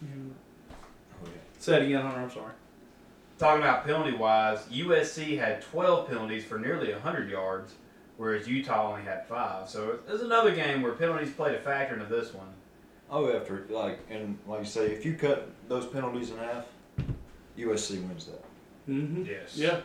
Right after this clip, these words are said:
Speaker 1: I totally agree. And like I said, that's on the road at Utah. So, I mean,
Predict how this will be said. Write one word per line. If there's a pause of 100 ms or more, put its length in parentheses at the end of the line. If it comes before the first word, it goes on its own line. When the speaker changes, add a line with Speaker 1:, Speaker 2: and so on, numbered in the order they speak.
(120)
Speaker 1:
I
totally
agree. (520)
And
like
I
said,
that's
on
the
road
at
Utah. (840)
So,
I
mean,